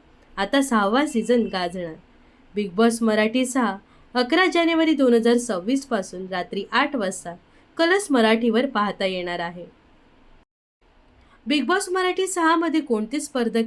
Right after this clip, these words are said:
दिसणार, याबद्दल काहीच माहिती शेअर करण्यात आलेली नाही. त्यामुळे यंदा या सीझनमध्ये कोणते स्पर्धक दिसतील, याबद्दल प्रेक्षकांची उत्सुकता आता शिगेला पोहोचली आहे.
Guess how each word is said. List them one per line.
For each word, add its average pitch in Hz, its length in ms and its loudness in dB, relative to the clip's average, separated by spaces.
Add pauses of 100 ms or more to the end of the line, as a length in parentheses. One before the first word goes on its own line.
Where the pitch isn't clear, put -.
दिसणार, 233 380 -4 (360)
याबद्दल 247 580 0
काहीच 285 420 -2
माहिती 254 360 -2
शेअर 185 400 -6
करण्यात 185 300 -6
आलेली 180 380 -8
नाही. 170 240 -14 (440)
त्यामुळे 226 440 4
यंदा 202 520 -2 (360)
या 330 180 0
सीझनमध्ये 302 680 0
कोणते 247 420 0
स्पर्धक 214 440 -4 (100)
दिसतील, 240 500 -6 (360)
याबद्दल 302 560 0
प्रेक्षकांची 285 680 -2
उत्सुकता 220 580 -6
आता 226 360 -6
शिगेला 214 480 -4
पोहोचली 185 460 -12
आहे. 170 300 -10